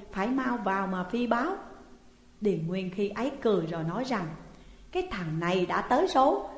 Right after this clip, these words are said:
nên đến đây nạp mạng cho ta." Nói rồi giục ngựa truyền quân tới hai đàn sáp trận. Quân Tề đánh với quân Tống cũng như là cọp đuổi bầy dê.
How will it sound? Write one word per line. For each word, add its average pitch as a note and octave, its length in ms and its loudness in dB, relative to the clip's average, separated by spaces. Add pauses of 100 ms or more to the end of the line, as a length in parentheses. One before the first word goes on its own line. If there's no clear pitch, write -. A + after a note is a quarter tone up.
(100)
nên F#3 280 0
đến C4 260 0
đây A#3+ 220 4
nạp F#3+ 320 0
mạng G3+ 280 2
cho B3+ 100 2
ta." B3+ 360 4 (720)
Nói G#3 280 0
rồi F3+ 240 0
giục G3 200 0
ngựa F3 340 2
truyền F3+ 320 4
quân F#3 240 0 (300)
tới B3+ 280 2
hai B3+ 300 0
đàn F3+ 320 -2
sáp - 320 -6
trận. E3+ 200 0 (840)
Quân G#3 280 4
Tề E3+ 360 0
đánh C4+ 220 4
với D4 220 2
quân A3+ 280 2
Tống A3 200 2 (360)
cũng A3 300 2
như C4+ 240 4
là G#3+ 140 2 (120)
cọp F3 300 0
đuổi F#3 240 4
bầy A#3 180 2 (120)
dê. F#3+ 440 2